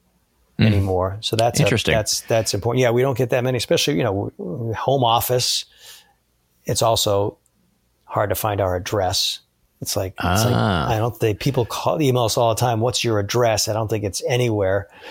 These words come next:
Speaker 2: It's not on our website. It might be somewhere buried in our LinkedIn profile. I don't know. But anyway, so we don't get a lot of direct mailers, honestly,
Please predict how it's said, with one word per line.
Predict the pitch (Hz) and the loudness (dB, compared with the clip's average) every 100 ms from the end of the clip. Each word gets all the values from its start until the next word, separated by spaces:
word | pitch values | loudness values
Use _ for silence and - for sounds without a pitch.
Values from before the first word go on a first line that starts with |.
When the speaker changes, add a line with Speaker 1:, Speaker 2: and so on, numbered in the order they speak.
| - | -14
Speaker 2:
It's | - | -4
not | 123 120 | 0 0
on | 117 | 0
our | 101 | 0
website. | 98 120 113 - 101 127 - - - - - - - - _ _ _ | 0 0 0 -2 0 -2 -8 -20 -20 -20 -20 -20 -20 -20 _ _ _
It | |
might | 123 131 139 | 0 0 2
be | 117 | 0
somewhere | - 117 120 110 | 2 2 2 2
buried | 104 104 113 | 2 4 4
in | 107 | 2
our | 98 | 2
LinkedIn | 90 87 110 110 - 117 120 | 0 0 0 0 -2 0 0
profile. | - 135 - - 151 151 151 | 0 0 2 0 2 2 2
I | 127 | 2
don't | 143 | 2
know. | 165 117 95 | 2 0 -2
But | - 139 | 0 4
anyway, | 202 135 113 | 4 4 2
so | 131 | 2
we | 151 | 4
don't | 208 | 4
get | 190 | 4
a | 185 | 4
lot | 180 180 | 4 4
of | 143 | 4
direct | 147 170 165 | 4 4 2
mailers, | 143 165 120 98 - - - | 2 2 2 0 -4 -6 -4
honestly, | 113 143 127 101 98 | -2 0 0 -2 -6